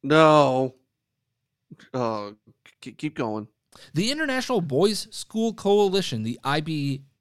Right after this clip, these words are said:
Speaker 2: S C, is set to hold the lesson, uh, set to hold the lessons for faculty from its nearly three hundred member schools on September nineteenth and twentieth.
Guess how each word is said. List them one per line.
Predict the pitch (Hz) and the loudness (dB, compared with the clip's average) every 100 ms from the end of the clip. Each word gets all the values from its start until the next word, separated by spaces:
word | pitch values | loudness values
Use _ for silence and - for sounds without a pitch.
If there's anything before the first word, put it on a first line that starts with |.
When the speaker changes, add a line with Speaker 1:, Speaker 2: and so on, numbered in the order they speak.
| - | -10
Speaker 2:
S | 123 117 - _ - | -8 -6 -10 _ -16
C, | - 247 185 117 156 _ _ _ - | -10 -8 -6 -6 -10 _ _ _ -4
is | 147 127 | -2 -2
set | - 240 | -4 -6
to | 185 | -2
hold | 170 233 | 2 2
the | 196 | 0
lesson, | 180 208 - 160 - | -2 -4 -4 -10 -4
uh, | 131 127 131 | -4 -4 -8
set | - 190 | -6 -6
to | 160 | -2
hold | 185 214 156 | 0 0 -2
the | 139 | -4
lessons | 156 196 190 175 | -4 -4 -6 -8
for | 139 | -8
faculty | 131 196 214 139 135 | -6 -6 -8 -8 -8
from | 151 139 | -6 -6
its | 127 151 | -6 -4
nearly | 190 151 | -4 -4
three | - 220 247 | -6 -4 -2
hundred | 233 196 | -2 -2
member | 135 170 214 220 | -2 -2 -2 -4
schools | - 233 185 160 | -6 -2 -2 -2
on | 147 | -6
September | 151 139 202 233 | -8 -8 -4 -4
nineteenth | 190 180 196 175 | -4 -8 -10 -10
and | 131 | -12
twentieth. | 117 220 226 143 - | -10 -8 -8 -8 -12